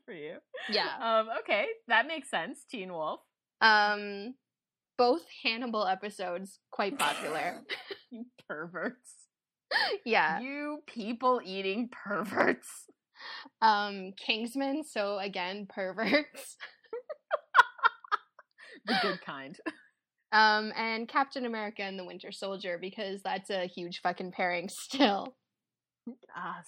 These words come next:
Speaker 1: so strong and so good for me. I can't wait until Cap Two happens. All I hope is that Ca-, Steve dies in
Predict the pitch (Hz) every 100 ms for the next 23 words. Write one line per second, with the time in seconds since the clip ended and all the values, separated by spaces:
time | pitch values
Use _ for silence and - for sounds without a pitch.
0 | - 180 202 - - 160 160 160 160 190
1 | - 156 175 143 170 151 127 131 165 _
2 | _ _ 185 196 - 247 202 208 196 202
3 | 185 - 196 185 - 180 170 156 156 151
4 | 147 156 _ _ _ - 196 233 262 240
5 | 226 190 - - 185 175 170 147 - _
6 | - - - - - 220 202 196 170 160
7 | 170 180